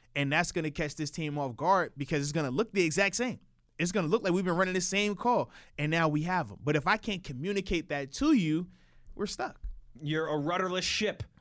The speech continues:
Speaker 1: Absolutely.
Speaker 2: Yeah, no, that is, man, those last ten minutes there were just a great X's and O's lesson in football from Arthur Moats. I loved that. I,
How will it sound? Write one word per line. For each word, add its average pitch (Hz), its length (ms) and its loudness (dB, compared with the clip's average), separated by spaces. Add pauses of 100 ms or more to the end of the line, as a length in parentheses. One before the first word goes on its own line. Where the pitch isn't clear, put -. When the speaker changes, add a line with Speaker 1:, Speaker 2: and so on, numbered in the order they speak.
(280)
Speaker 1:
Absolutely. 107 500 -10
Speaker 2:
Yeah, 139 220 0
no, 147 160 0
that 165 280 0
is, 170 340 -2 (520)
man, 156 360 2
those 165 200 0
last 175 260 0
ten 147 180 0
minutes 131 240 -2
there 117 200 -2
were 120 100 -4
just 127 220 -6
a 139 40 -4
great 139 400 0 (140)
X's 143 300 -2
and 131 100 -2
O's 127 320 -2
lesson 123 580 -4
in 135 220 -2
football 120 600 -4 (540)
from 147 220 -4
Arthur 156 260 0
Moats. 156 300 0
I 147 120 2
loved 151 300 0
that. 131 180 0
I, 139 140 2